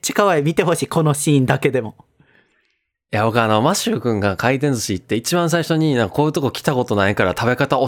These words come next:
Speaker 2: えて」ってちゃんとこう素直に言ってくれるのがめちゃめちゃええ子やなと思った。
Speaker 1: 確かに。なかなかあんなストレートに言えへん。
Speaker 2: そうそう。恥ずかしい
Speaker 1: うん、確かに。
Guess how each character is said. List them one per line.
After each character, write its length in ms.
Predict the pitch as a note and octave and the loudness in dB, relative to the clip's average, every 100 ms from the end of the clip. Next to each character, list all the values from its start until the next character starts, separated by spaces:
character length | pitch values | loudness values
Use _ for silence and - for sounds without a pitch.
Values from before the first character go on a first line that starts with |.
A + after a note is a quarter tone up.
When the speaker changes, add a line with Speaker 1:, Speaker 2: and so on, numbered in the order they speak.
| - | 0
Speaker 2:
え 100 | C#3 | -2
て」 140 | C3 D#3 | 0 -2
っ 20 | |
て 160 | D#3 - | -4 -6
ち 100 | B2 | -2
ゃ 100 | B2 | -2
ん 60 | |
と 100 | A#2+ | -2
こ 140 | - F#2 | -6 -4
う 20 | |
素 180 | - F#3+ | -2 0
直 240 | F#3+ A2 | 0 0
に 100 | F2 | 0
言 100 | F#2 | -2
っ 20 | |
て 160 | F#2+ A2 | -2 -4
く 100 | A#2 | -2
れ 80 | A2 | 0
る 100 | A2+ | 0
の 100 | F2+ | -2
が 80 | D#2+ | -4
め 160 | E2 | -6
ち 120 | - | -6
ゃ 40 | - | -4
め 100 | C3+ | -4
ち 120 | - - | -2 -2
ゃ 40 | |
え 60 | B2+ | 0
え 40 | |
子 140 | G#2 A#2 | 0 0
や 80 | |
な 140 | F2+ E2 | 0 -2
と 100 | F2+ | -4
思 140 | D#2 | -6
っ 20 | |
た。 120 | D#2 - | -10 -16
Speaker 1:
確 40 | |
か 60 | - | -16
に。 60 | - - - _ | -18 -18 -20 _
な 140 | D3+ E3 | -4 -2
か 180 | - | -2
な 120 | F3 E3 | -2 0
か 180 | E3 | 0
あ 40 | E3 | 2
ん 120 | E3 | 2
な 140 | D#3+ D#3 - | 2 0 -4
ス 320 | - - - - | -12 -10 -8 -2
ト 120 | D3+ | 2
レ 120 | D3 | 2
ー 40 | |
ト 120 | C#3+ A#2 | 0 -2
に 120 | A#2+ | 0
言 120 | B2 | 0
え 40 | |
へ 140 | A2+ A#2 | -2 -8
ん。 100 | C3+ _ _ | -16 _ _
Speaker 2:
そ 200 | - - | -10 -4
う 60 | F#2 | -2
そ 120 | G2 | -2
う。 20 | |
恥 260 | A2+ - G#3 | -2 -2 -2
ず 40 | |
か 80 | - | -2
し 260 | E3 C3 G2 | -2 0 -2
い 40 | |
Speaker 1:
う 20 | |
ん、 40 | - | -6
確 60 | - | -12
か 80 | A2+ | -16
に。 200 | - | -16